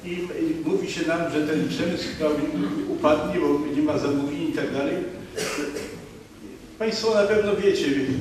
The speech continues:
że ten przemysł jest, był zawsze i jest, powiedzmy, koniunkturalny. Ten cy-, cykle po prostu są siedmioletnie, ośmioletnie, jest hossa, jest potem besta. I generalnie nie słychać,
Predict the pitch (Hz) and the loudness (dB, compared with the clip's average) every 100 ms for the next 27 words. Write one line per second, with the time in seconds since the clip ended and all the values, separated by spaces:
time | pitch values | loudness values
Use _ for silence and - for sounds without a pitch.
0 | 139 151 - 170 170 - 190 180 143 156 | 2 2 4 2 -2 0 0 0 0 0
1 | 156 - - - 196 220 170 196 196 - | 0 -2 -4 4 6 6 4 2 0 2
2 | 202 - 196 202 - - 180 180 180 180 | 2 4 4 4 2 -4 -6 0 0 0
3 | - 190 185 - 190 190 165 123 - 143 | -2 -2 -2 -2 0 2 2 0 -2 -4
4 | 139 - - 170 - 196 202 180 170 170 | -4 -6 -8 -6 -4 -4 -4 -4 -4 -4
5 | 170 170 - 156 160 147 143 - - - | -4 -6 -6 -4 -2 -2 -4 -8 -14 -8
6 | 185 185 185 180 175 175 147 147 - 165 | 0 0 2 -2 0 0 0 -2 -2 -4
7 | 165 165 156 160 165 151 - - - - | -2 0 0 -2 -6 -6 -10 -14 -18 -18
8 | - 151 - 196 190 - 175 175 170 170 | -6 -2 -2 -2 -2 -2 -4 -2 -2 -2
9 | - - 185 - 185 - 202 - - - | -6 -10 -10 -8 -8 -2 0 2 0 -4
10 | - - - - - - - - 156 151 | -6 -8 -14 -16 -18 -20 -20 -4 0 2
11 | 147 151 165 180 202 202 196 190 - - | 4 4 4 0 0 0 0 -2 -2 -4
12 | - | -2